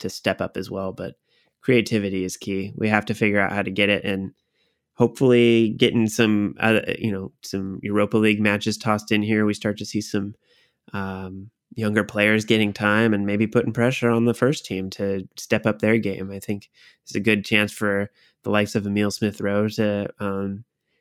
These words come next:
get some playing minutes. I'm, I'm not entirely sure what his, his status is right now, but I think he, um, I'm guessing in the group stage, we'll get to see him a little bit. So, uh,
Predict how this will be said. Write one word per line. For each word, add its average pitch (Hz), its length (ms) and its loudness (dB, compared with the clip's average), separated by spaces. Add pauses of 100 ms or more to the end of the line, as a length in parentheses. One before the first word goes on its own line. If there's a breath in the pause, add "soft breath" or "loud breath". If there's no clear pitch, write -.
(140)
get - 160 0
some 110 100 -2
playing 107 320 2
minutes. 110 320 0
I'm, 101 120 -2 (480)
I'm - 60 -6
not 214 140 4
entirely 127 340 4
sure 120 160 6
what 107 140 4
his, 120 260 4
his 123 240 0
status 117 460 2
is 95 180 -4
right 92 160 -6
now, 95 240 -2
but 101 160 -2
I 98 100 -2
think 107 200 0
he, 107 420 0
um, 95 160 -6 (160)
I'm 107 320 -6
guessing 104 300 0
in 95 80 -8
the 95 80 -6
group 98 220 -6
stage, 95 260 -8
we'll 98 120 -4
get 98 120 -8
to 98 80 -12
see 101 180 -6
him 98 140 -4
a 95 40 -10
little 95 200 -10
bit. - 260 -12
So, 95 280 -10 (500 soft breath)
uh, 95 320 -8